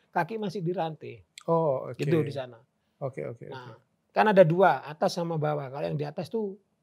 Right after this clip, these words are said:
Speaker 1: yang udah parah-parah. Kalau yang di tempat saya kan yang di bawah. Tempat di mana, eh, Romo Yai sendiri di situ. Jadi saya itu di tempatnya Romo Yai gitu.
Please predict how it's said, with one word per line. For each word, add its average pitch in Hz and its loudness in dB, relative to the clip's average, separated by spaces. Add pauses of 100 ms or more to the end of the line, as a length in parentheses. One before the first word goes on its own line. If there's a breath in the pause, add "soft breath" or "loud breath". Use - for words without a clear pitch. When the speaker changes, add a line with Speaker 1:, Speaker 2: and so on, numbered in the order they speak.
Speaker 1:
yang 147 0
udah 151 2
parah-parah. 143 -4
Kalau 156 -6
yang 160 0
di 151 0
tempat 160 -4
saya 185 2
kan 202 -2
yang 185 -2
di 151 0
bawah. 139 -4 (540)
Tempat 165 2
di 156 0
mana, 180 -4 (680)
eh, 147 -4
Romo 165 2
Yai 156 -2
sendiri 165 -2
di 156 -2
situ. 143 -8
Jadi 160 0
saya 196 8
itu 214 4
di 170 -2
tempatnya 170 -4
Romo 170 -8
Yai 160 -16
gitu. 127 -20